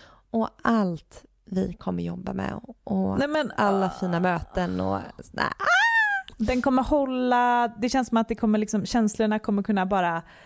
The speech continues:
Speaker 2: rinna ut i den här vackra jorden <laughs> och det kommer vara, eh, varma poolbad och det kommer vara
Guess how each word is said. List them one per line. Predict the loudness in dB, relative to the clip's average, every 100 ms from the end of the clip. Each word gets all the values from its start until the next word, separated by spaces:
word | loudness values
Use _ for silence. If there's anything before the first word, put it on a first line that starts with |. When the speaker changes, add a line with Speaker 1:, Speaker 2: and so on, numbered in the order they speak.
| -20 -20 _ -2
Speaker 2:
rinna | 2 2 0 0
ut | -2 0 0 0
i | 0
den | 2
här | 0
vackra | -4 -4 0
jorden | 0 2 0 0 0 2 4 4 2 2
<laughs> | 2 2
och | 0
det | -2
kommer | -2 -2 0
vara, | 2 2 2 -4 -20 -20 -20 -20 _ -18
eh, | -8 -4 -2
varma | 0 2 0 -2
poolbad | -2 -2 -2 -4 -4 -2 -4 -6 -6 0 2 2 -2 -2 -4 -4
och | -4
det | -4
kommer | -2 -2
vara | 0 0 0 -2 -4